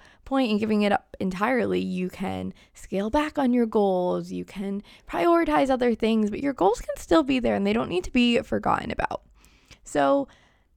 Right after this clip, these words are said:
even if it's for less time during the day or just five minutes during the day, try to fit in a workout, even if it's shorter than usual. Try to eat, you know, still healthy, even if it's not as strict as you were before.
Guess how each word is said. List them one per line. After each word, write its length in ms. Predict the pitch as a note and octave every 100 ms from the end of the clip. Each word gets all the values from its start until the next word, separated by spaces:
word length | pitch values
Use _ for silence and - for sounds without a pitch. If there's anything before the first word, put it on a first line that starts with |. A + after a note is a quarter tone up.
| _ _
even 560 | C#4+ F4+ E4+ F4+ F4 -
if 200 | B3 A3+
it's 240 | A3+ G3+ -
for 240 | A3 G#3
less 220 | D4+ E4
time 320 | - C#4 C4+ C4 _
during 220 | - A3+ A3
the 80 |
day 340 | G3 F#3 F#3 F#3
or 240 | F#3+ F#3
just 240 | F#3 F#3+ -
five 240 | C4+ D4
minutes 240 | C4+ B3
during 200 | - F#3+
the 60 | F#3
day, 360 | F#3 F#3+ F#3+ - _ _ _ _
try 160 | - E4+
to 100 | F#4
fit 180 | - B3+
in 140 | A3+
a 40 | F#3
workout, 440 | E3 - - - _
even 240 | G#3+ G3
if 100 | G3+
it's 120 | G3+ -
shorter 300 | G#3 - -
than 180 | -
usual. 560 | - G3+ - - - - _ _ _
Try 600 | - - F4+ F4 E4+ D#4+
to 220 | D4+ D4
eat, 320 | A3+ A3+ A3 - _ -
you 100 | G#3
know, 160 | G3
still 360 | F#3+ - F4 E4
healthy, 500 | B3 A3 - G#3 G3+ G#3
even 160 | G3+
if 140 | G#3 G#3+
it's 140 | G#3
not 200 | G3+ G#3
as 260 | - F#3+ F3+
strict 500 | - - F4 D#4+ -
as 160 | A3 G#3+
you 100 | F#3+
were 140 | F#3
before. 580 | F#3 - - F#3+ -